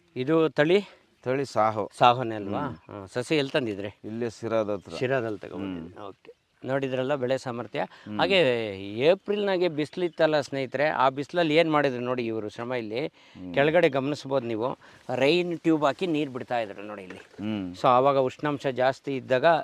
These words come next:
Speaker 1: ಇದನ್ನ
Speaker 2: ದಿನ ಒಂದ್ ಗಂಟೆ ಬಿಡ್ತಾ ಇದ್ವಿ.
Speaker 1: ದಿನ ಒಂದ್
Speaker 2: ಒಂದು
Speaker 1: ಗಂಟೆ
Speaker 2: ದಿನ ಒಂದ್
Speaker 1: ಬಿಡ್ತಾ ಇದ್ವಿ.
Speaker 2: ಗಂಟೆ.
Speaker 1: ಹಾ, ಹಾ.
Speaker 2: ಡೈಲಿ ನೆನೆಸ್ತಿದ್ವಿ.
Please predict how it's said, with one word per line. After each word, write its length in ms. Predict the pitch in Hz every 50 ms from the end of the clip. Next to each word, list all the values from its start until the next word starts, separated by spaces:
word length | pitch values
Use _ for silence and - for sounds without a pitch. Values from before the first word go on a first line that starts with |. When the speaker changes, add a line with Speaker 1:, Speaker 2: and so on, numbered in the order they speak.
| - -
Speaker 1:
ಇದನ್ನ 300 | 147 143 135 151 143 143 139 135
Speaker 2:
ದಿನ 140 | 135 151 165
ಒಂದ್ 360 | 165 165 160 156 156 156 135
ಗಂಟೆ 460 | 131 147 147 147 147 120 180 175 156 139
ಬಿಡ್ತಾ 380 | 123 123 123 - - 131 120
ಇದ್ವಿ. 320 | 117 110 92 85 82 82 - - -
Speaker 1:
ದಿನ 140 | 139 147 170
ಒಂದ್ 260 | 160 147 147 143 139
Speaker 2:
ಒಂದು 200 | - 110 107 107
Speaker 1:
ಗಂಟೆ 140 | 107 - -
Speaker 2:
ದಿನ 140 | 120 127 127
ಒಂದ್ 240 | 123 123 120 117
Speaker 1:
ಬಿಡ್ತಾ 160 | 107 101 107 101
ಇದ್ವಿ. 220 | 98 87 - 87
Speaker 2:
ಗಂಟೆ. 260 | 76 - _ _ -
Speaker 1:
ಹಾ, 200 | 107 107 95 92 90
ಹಾ. 120 | 104 87 87
Speaker 2:
ಡೈಲಿ 340 | 123 131 147 151 156 160 151
ನೆನೆಸ್ತಿದ್ವಿ. 640 | 143 135 131 131 113 - - 120 104 85 82 80